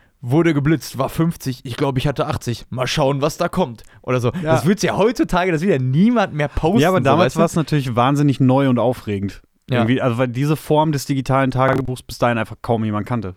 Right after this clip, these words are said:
Speaker 1: Ja.
Speaker 2: So, da, da war's ja irgendwie schon spannend, wenn du bei, bei I C Q im Statusfenster gelesen hast, wenn jemand geschrieben hat, wo er ist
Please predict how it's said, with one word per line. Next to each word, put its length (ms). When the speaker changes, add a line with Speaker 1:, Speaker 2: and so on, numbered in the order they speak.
Speaker 1:
Ja. 160
Speaker 2:
So, 200
da, 340
da 200
war's 220
ja 80
irgendwie 220
schon 180
spannend, 640
wenn 160
du 280
bei, 440
bei 260
I 20
C 140
Q 240
im 100
Statusfenster 720
gelesen 360
hast, 120
wenn 80
jemand 200
geschrieben 320
hat, 100
wo 140
er 40
ist 220